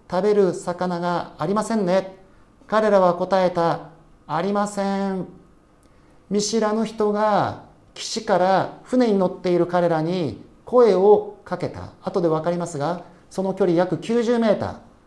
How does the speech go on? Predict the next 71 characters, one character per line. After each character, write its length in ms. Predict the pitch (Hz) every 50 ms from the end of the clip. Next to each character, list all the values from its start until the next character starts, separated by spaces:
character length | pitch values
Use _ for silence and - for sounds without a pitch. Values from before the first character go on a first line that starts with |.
| _ _ -
ま 100 | 208 202
あ、 40 | 226
大 100 | 233 226
き 80 | 226
な 120 | 202 180 180
声 160 | 196 196 185
を 60 | 180
出 100 | 180 185
せ 140 | 185 175 156
ば 400 | 165 175 180 160 120 - - - - -
届 300 | - 190 180 202 202 208
く 360 | 143 147 147 151 151 - - - -
距 140 | - 180 160
離 100 | 127 120
で 80 | 131
す 140 | - - -
ね。 460 | 147 156 175 185 185 - 208 220 - - - - _ _ _ _ _ _ _ _ _ _ _ _ _ _ _ _ _ - - _ _ _ _ _ _ _ -
私 320 | 165 175 170 220 233 226
た 100 | 247 208
ち 440 | - - 175 170 151 - - - - - -
プ 180 | - - 247
ロ 140 | 262 269 254
で 100 | 214 196
な 140 | 175 160 156
く 100 | - -
て、 480 | - - 139 131 117 98 90 85 - - - - _ - _ _ _ _ _ _ -
単 240 | - 240 247 240 220
な 80 | 196
る 60 | 175
趣 240 | 170 - - - 247
味 100 | 247 254
で 120 | 233 226 214
あ 60 | 214
っ 80 | 208
た 120 | - 202 202
と 100 | 202 180
し 60 | -
て 160 | - 196 190
も、 420 | 208 220 226 180 123 - - - - - - _ _
魚 400 | - - 202 202 208 214 208 220
釣 180 | 220 214 208 208
り 60 | 208
に 120 | 208 214
行 80 | 208 208
っ 40 | -
て、 600 | - - 214 208 190 160 120 98 90 - - - - - _ _ _ _ _ - _ _ _ -
今 160 | - 202 - -
日 60 | -
は 80 | -
一 240 | 262 240 - - -
匹 160 | 233 226 233
も 100 | 233 240
取 180 | 226 226 220 226
れ 40 | 226
な 160 | 226 220 208
い 80 | 196 185
な 240 | 180 170 165 156
と、 380 | 160 165 147 127 120 104 98 -
数 440 | - - - - - 208 220 233 240 226
時 120 | 254 247
間 300 | - 226 185 165 139 127
も 400 | 131 147 165 143 123 - - - -
時 100 | 143 147
間 240 | - 156 151 143 143
が 100 | 143 143
過 120 | 143 151
ぎ 100 | 156 156
て 80 | 151 139
し 140 | - - 120
ま 80 | 110
っ 40 | 110